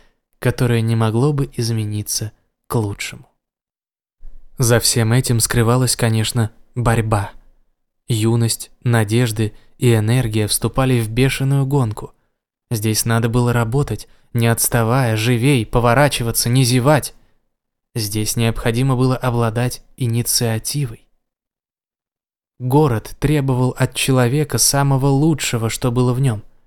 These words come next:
иначе он просто от него отворачивался. Как юность в своих смутных исканиях, так и зрелость испытывали это на себе.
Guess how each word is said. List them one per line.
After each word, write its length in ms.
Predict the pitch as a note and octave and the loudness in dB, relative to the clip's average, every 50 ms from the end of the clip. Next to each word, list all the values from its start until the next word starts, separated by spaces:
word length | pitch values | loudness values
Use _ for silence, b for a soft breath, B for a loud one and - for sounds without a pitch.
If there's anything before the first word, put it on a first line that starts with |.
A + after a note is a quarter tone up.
| _ _ _ _ _ _ _ _ | _ _ _ _ _ _ _ _
иначе 420 | - B2 A2+ A2 G#2 G2+ - - A#2+ | 0 0 2 2 0 -2 -2 -2 -2
он 100 | A#2 A2+ | -2 -2
просто 380 | - - A#2 G#2+ - - A2+ | -2 -2 -2 -2 -4 -4 -6
от 100 | G#2+ - | -4 -2
него 180 | - A#2 G#2+ A2 | -2 -2 0 0
отворачивался. 800 | A2 - B2 A#2 A#2 B2+ B2 - - A2+ G#2+ A2 - - - - _ _ _ _ _ _ _ _ _ _ _ _ _ _ _ _ _ _ _ _ _ _ _ _ _ _ _ | -2 -2 -4 -4 -4 -4 -4 -6 -8 -10 -8 -8 -8 -10 -10 -14 _ _ _ _ _ _ _ _ _ _ _ _ _ _ _ _ _ _ _ _ _ _ _ _ _ _ _
Как 280 | - C3+ C3 - - C3+ | -2 -2 0 0 0 -2
юность 500 | A#2+ B2 C3+ C#3 C3 A2+ G#2+ G2+ - - | 0 2 2 2 2 0 0 -2 -4 -6
в 80 | - | -6
своих 340 | - - A#2 G#2+ A2 A#2 - | -4 -2 0 0 0 -2 -2
смутных 540 | - - B2 B2 A#2+ A2 - A#2+ A2+ - - - | -2 -2 0 0 0 -2 -2 -2 -4 -4 -6 -8
исканиях, 720 | - A2+ - - - - C3+ C3+ C3+ A#2 G#2+ G#2+ G2+ - - _ _ _ _ _ _ _ _ _ | -6 -4 -4 -4 -4 -2 -2 0 0 -2 -2 -4 -6 -8 -16 _ _ _ _ _ _ _ _ _
так 260 | - C3+ B2+ - - - - | -2 -2 -2 -2 -6 -6 -2
и 120 | C#3+ B2+ | 0 0
зрелость 640 | A2+ A#2 A#2+ A#2+ C3+ C#3 A#2+ G#2+ G#2 - - - - _ _ _ _ | 2 2 0 0 0 -2 -2 -4 -6 -8 -12 -16 -20 _ _ _ _
испытывали 640 | - A#2+ G#2+ - - - A#2+ A#2 - C3 C3 C3 C3 | -2 -2 -2 -2 -2 -4 -4 -4 -2 -2 -2 -2 -4
это 300 | - - A#2+ A2 - A2 | -4 -4 -6 -4 -4 -4
на 100 | G#2+ G#2+ | -4 -4
себе. 360 | G2+ - - - A2+ - - | -6 -6 -8 -10 -10 -12 -14